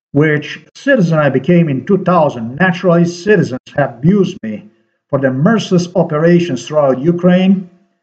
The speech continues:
uh, have negotiated war together with a Russian partners,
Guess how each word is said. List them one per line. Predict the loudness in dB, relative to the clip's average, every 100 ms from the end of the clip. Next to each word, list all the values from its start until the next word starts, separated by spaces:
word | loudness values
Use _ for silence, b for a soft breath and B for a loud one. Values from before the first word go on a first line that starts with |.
| _ _ _ _ _ -2
uh, | 2 2 0
have | 0 0 0 -2
negotiated | -2 0 0 -2 -4 -4 -4 -2 -2 -2 -12 -12
war | -8 0 2 4 2 0 -4 -10 _ _ -6
together | -2 0 2 0 -2 -8 -16
with | 0 2 2 -2 -4
a |
Russian | 0 2 0 -2 -8 -4
partners, | -2 -2 -4 -16 -18